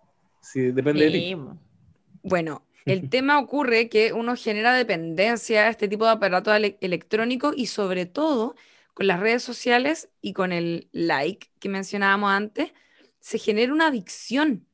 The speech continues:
Speaker 3: ¿cachai? Como que está probado que, eh, el like te genera dopamina como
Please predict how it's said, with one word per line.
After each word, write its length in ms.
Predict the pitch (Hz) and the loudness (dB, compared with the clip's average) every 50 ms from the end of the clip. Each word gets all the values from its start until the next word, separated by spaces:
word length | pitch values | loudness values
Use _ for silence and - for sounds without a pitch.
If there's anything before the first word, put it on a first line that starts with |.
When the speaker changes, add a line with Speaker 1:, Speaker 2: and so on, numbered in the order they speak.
| _ | _
Speaker 3:
¿cachai? 360 | - 165 - - - 233 240 240 | -12 -12 -8 -2 -2 -2 -2 0
Como 200 | - 226 214 202 | -2 -4 -2 -2
que 240 | 202 202 196 196 - _ _ _ _ _ _ _ _ - | 0 -2 -2 -2 -6 _ _ _ _ _ _ _ _ -12
está 280 | 190 - _ 254 262 | -12 -2 _ 0 0
probado 560 | 254 254 254 226 226 233 247 262 269 277 254 | 2 0 2 4 6 6 6 4 2 0 0
que, 380 | - 247 247 254 269 277 - - _ _ _ _ _ _ | -2 -2 0 0 0 -2 -4 -8 _ _ _ _ _ _
eh, 400 | 220 220 214 208 202 196 196 - - | 2 2 2 2 2 0 -2 -2 -4
el 280 | 202 208 202 202 202 | -4 -2 -2 -2 -2
like 540 | 208 208 214 233 247 262 247 - - - _ _ _ _ _ _ _ | 2 2 4 4 2 0 -4 -10 -18 -20 _ _ _ _ _ _ _
te 120 | - 226 | -2 -2
genera 480 | 220 - 220 208 196 208 214 220 247 247 | -2 0 -2 -2 -2 -2 2 4 4 4
dopamina 800 | 247 254 240 233 214 202 208 220 233 247 247 254 254 254 262 254 - | 4 4 4 4 2 2 2 0 0 2 2 4 4 4 2 2 0
como 840 | 233 233 214 208 202 196 196 196 196 196 196 196 190 190 - | -4 -2 -2 -2 -2 -2 0 0 0 0 0 -2 -2 -4 -8